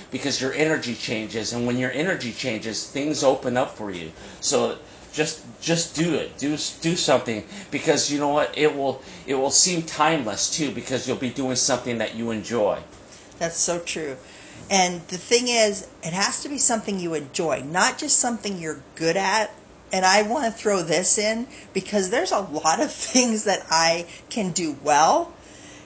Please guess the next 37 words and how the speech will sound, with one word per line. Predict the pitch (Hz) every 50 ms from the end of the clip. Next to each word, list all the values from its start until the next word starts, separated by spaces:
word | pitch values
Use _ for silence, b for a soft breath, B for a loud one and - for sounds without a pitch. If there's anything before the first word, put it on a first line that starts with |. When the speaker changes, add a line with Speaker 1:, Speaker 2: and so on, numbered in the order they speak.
| B B - - - -
Speaker 2:
but | 226 - -
I | 208 220 226
don't | 190 - 226 226 226 226 - 208
enjoy | 214 196 170 - - 214 202 208 208 202
them. | 185 180 175 160 151 139 131 139 - -
<laughs> | -
So, | - - - - 226 220 - - - - - 320 277 170 170 - B B B B B B B
so | B - - 226
you | 220 220 214 214
need | 202 208 220 254 269 240
to | 247
make | 226 226 226 220 214
sure | - - 233 220 208
it's | 196 196 -
something | - 214 190 190 190 208 196 185 175
that | 165 - -
you | 175 160 156 156 151 151
really, | 170 175 185 180 175 170 170 160 -
really, | 170 165 160 156 156 156 156 156 151 147 156 - -
uh, | - 170 151 147 147 143 143 -
do | - 165 165 151
enjoy. | 147 139 143 143 139 - 156 147 139 135 123 113 - - B B B B B B B -
And, | 208 214 220 240 254 277 294 - - - - - - -
you | - 170 170
know, | 165 170 185
you're | 208 220 220 226
gonna | - 208 196 208
have | 208 233 233 233 220
obstacles. | 220 262 392 - - - - 170 - 143 139 123 - - -
Things | - - - 170 175 170 180
are | 202 196
gonna | 196 202 202
Speaker 1:
Mm-hmm. | 202 -
Speaker 2:
pop | - 226 196 214 208 -
up. | 214 226 196 151 - - - - - - -
Uh, | - 160 147 143 147
self-doubt. | - - - 170 165 180 - - - 180 175 202 202 160 131 - - - - -